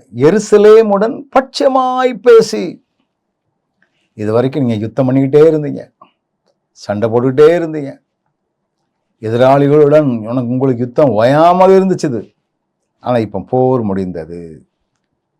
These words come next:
அக்கிரமங்கள் நிவிர்த்தி ஆயிற்று,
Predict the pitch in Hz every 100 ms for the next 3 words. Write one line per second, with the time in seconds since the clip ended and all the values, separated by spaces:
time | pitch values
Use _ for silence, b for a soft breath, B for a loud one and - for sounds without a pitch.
0 | _ _ _ _ _ _ _ _ - -
1 | - 165 143 135 123 117 110 120 143 151
2 | 139 131 110 101 95 110 101 92 73